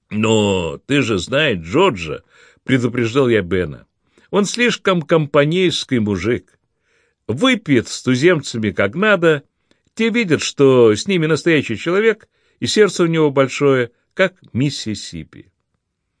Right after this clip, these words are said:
Но есть ли уверенность, что этот Камуту не ведет двойную игру? Может, он украл эти образцы, а может, он просто псих?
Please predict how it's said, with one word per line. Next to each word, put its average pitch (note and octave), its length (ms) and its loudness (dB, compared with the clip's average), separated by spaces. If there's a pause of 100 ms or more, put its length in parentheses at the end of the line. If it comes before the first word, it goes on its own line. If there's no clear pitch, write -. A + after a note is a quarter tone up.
(280)
Но A2 200 2
есть A#2+ 420 -2
ли A#2+ 80 -6
уверенность, D#3 720 -2 (220)
что - 400 0
этот D#3+ 300 0
Камуту C#3+ 720 -4 (420)
не F2+ 160 -2
ведет F2+ 380 -4
двойную C3+ 580 -4
игру? A3 380 -6 (840)
Может, A3 640 2 (320)
он A#3 260 2
украл B2 580 2 (120)
эти D#3+ 600 -2
образцы, A2 920 -6 (540)
а F#2+ 140 0
может, C3 460 0
он D3 180 0
просто E3+ 400 -2
псих? - 520 -6